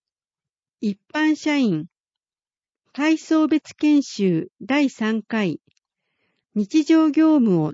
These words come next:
多角的に見つめ直す。仕事の改善点と自分にできること。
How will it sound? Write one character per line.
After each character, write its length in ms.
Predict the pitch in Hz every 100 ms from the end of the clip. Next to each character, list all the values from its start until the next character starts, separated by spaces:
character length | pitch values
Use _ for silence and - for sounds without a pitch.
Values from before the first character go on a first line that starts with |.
| -
多 120 | 196
角 240 | 285 - -
的 300 | 285 285 277
に 120 | 262
見 120 | 254
つ 160 | - 262
め 160 | 262
直 260 | 247 254 240
す。 320 | - 175 156 - _ _ _ _ _ _ _ _ -
仕 220 | - 254
事 260 | 320 330
の 140 | 311 311
改 320 | 311 294 269
善 240 | 285 277
点 240 | - 190 175 -
と 200 | 160 151 _ -
自 100 | 180
分 280 | 269 277 269
に 140 | 269
で 120 | 262
き 160 | - 277
る 100 | 262
こ 160 | 175
と。 280 | - 160 151